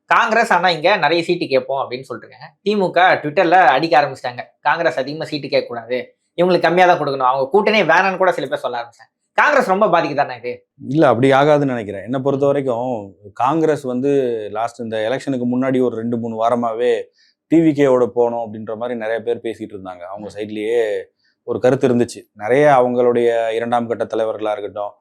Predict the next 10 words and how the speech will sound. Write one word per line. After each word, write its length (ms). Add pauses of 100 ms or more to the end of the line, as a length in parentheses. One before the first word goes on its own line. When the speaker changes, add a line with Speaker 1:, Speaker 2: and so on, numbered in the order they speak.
(260)
Speaker 2:
இல்ல 160
சோஷியல் 400
மீடியால 400
கொஞ்சம் 240
பாப்புலரா 380
இருக்கவங்களா 380
இருக்கட்டும், 300
இவங்க 180
எல்லாருமே 540
வந்து, 580